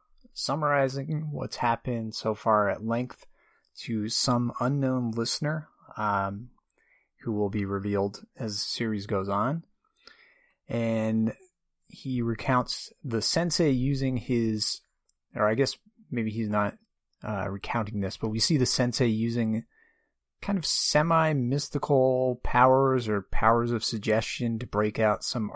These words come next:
Ark-, Arkham inmates to act as his henchmen. Then we cut to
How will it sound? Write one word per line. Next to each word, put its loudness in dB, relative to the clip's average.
Ark-, -6
Arkham 2
inmates -2
to -10
act -6
as -4
his -4
henchmen. -2
Then 4
we 4
cut 2
to 0